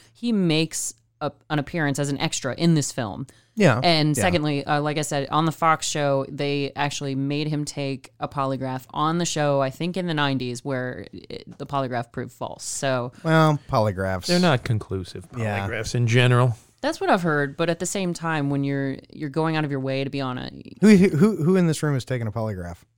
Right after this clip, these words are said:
Speaker 3: Right here.
Speaker 2: Yep.
Speaker 1: Not
Speaker 3: Yeah.
Speaker 1: me. I
Speaker 2: Yeah.
Speaker 1: don't know why either of these gentlemen have, listeners, and I'm not sure I wanna know.
Speaker 3: Please don't ask.
Speaker 1: <laughs>
Speaker 3: I'm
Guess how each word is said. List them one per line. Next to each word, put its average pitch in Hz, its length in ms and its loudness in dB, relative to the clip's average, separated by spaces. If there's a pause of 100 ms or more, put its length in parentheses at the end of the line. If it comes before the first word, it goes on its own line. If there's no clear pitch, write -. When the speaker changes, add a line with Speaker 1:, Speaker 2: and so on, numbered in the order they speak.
(100)
Speaker 3:
Right 110 160 2
here. 101 260 0
Speaker 2:
Yep. 104 220 -8 (320)
Speaker 1:
Not 175 180 -8
Speaker 3:
Yeah. 214 60 -4
Speaker 1:
me. 190 440 -4 (580)
I 185 60 -10
Speaker 2:
Yeah. 208 60 -2
Speaker 1:
don't 220 120 0
know 180 100 2
why 175 300 6
either 160 280 0
of 156 80 0
these 151 160 -2
gentlemen 156 320 -2
have, 156 360 -2
listeners, 147 380 -4
and 147 100 -2
I'm 147 100 0
not 180 200 2
sure 202 220 0
I 165 140 6
wanna 143 380 2
know. 220 220 4
Speaker 3:
Please 127 180 6
don't 98 200 0
ask. 92 380 -6
Speaker 1:
<laughs> - 20 -8
Speaker 3:
I'm 175 100 -2